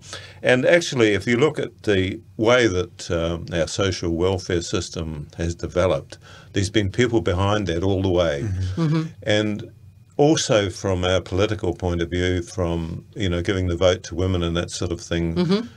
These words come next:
Speaker 1: uh, in many respects, New Zealand has sort of been right there in the forefront, and, uh,
Speaker 2: Mm-hmm.
Speaker 1: you know, on, on occasions, hasn't it?
Speaker 3: Yes, yes.
Speaker 1: And, um, our social s-, welfare system, to me, is, um,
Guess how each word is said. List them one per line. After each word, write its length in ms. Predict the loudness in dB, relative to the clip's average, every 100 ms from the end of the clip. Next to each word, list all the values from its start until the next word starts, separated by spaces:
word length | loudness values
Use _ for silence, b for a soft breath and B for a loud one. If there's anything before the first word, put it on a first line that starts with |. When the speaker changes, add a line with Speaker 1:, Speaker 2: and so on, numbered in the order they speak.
| B -2
Speaker 1:
uh, 280 | 2 4 2
in 100 | 2
many 220 | 4 4
respects, 560 | 2 0 2 0 0 -2
New 140 | 0
Zealand 420 | 2 2 2 0
has 260 | 0 0 0
sort 240 | -2 -2
of 100 | -2
been 220 | -2 0
right 260 | 2 0 0
there 200 | 0 0
in 60 | 0
the 100 | -2
forefront, 680 | -2 -2 -2 -4 -6 -6 -10
and, 220 | -10 -8
uh, 40 | -4
Speaker 2:
Mm-hmm. 200 | -2 -2
Speaker 1:
you 60 |
know, 220 | -2 -2 -2
on, 160 | -4
on 200 | -4 -4
occasions, 560 | -4 -4 -4 -4 -6 -6
hasn't 300 | -6 -4 -6
it? 160 | -2 2
Speaker 3:
Yes, 540 | 4 2 0 -4 -6
yes. 340 | -4 -4 -6 -2
Speaker 1:
And, 480 | 2 2 0 0
um, 360 | 2 2 0 -4 -12 -20 0
our 120 | 4 4
social 460 | 6 4 4 0
s-, 360 | 0 -4 -8 -4
welfare 500 | 4 6 6 0 -2
system, 560 | -2 -4 -2 -2 -2 -2
to 140 | 0
me, 360 | 2 2 2 0
is, 680 | -2 -2 -2 -2 -6 -8 -6
um, 460 | -2 0 0 -4